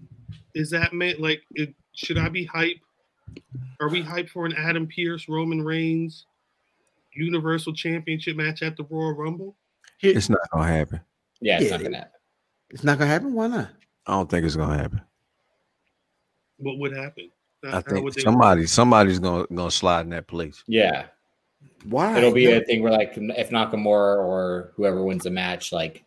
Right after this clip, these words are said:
Speaker 4: Pearce is out.
Speaker 3: Yeah.
Speaker 4: But, I mean, I don't
Speaker 3: I
Speaker 4: do
Speaker 3: was
Speaker 4: you, I
Speaker 3: cool
Speaker 4: mean
Speaker 3: with it.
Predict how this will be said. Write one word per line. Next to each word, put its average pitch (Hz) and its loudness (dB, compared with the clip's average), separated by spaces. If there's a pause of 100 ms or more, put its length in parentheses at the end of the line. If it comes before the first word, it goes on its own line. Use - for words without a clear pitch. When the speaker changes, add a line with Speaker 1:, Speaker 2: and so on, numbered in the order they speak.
Speaker 4:
Pearce 98 2
is 82 -4
out. 80 -2 (340)
Speaker 3:
Yeah. 113 6 (1000)
Speaker 4:
But, - -20 (220)
I 95 -4
mean, 85 -8 (1200)
I 127 -2
don't 131 0 (720)
Speaker 3:
I 123 4
Speaker 4:
do 123 6
Speaker 3:
was 143 12
Speaker 4:
you, 147 8
I - 4
Speaker 3:
cool 170 10
Speaker 4:
mean 196 4
Speaker 3:
with 110 4
it. - -6